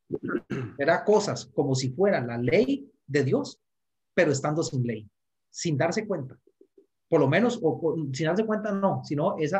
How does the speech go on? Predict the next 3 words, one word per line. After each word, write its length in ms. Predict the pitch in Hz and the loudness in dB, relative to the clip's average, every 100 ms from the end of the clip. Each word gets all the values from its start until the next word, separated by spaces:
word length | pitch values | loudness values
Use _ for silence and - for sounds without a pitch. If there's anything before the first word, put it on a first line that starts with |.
| 160 | -2
esa, 520 | 165 208 175 123 - _ _ _ | -2 0 -2 -4 -12 _ _ _
esa, 720 | 147 143 190 196 185 143 113 104 - | -4 -2 2 2 2 0 -2 -8 -14
eh, 520 | 127 131 123 113 117 | -8 -4 -4 -4 -8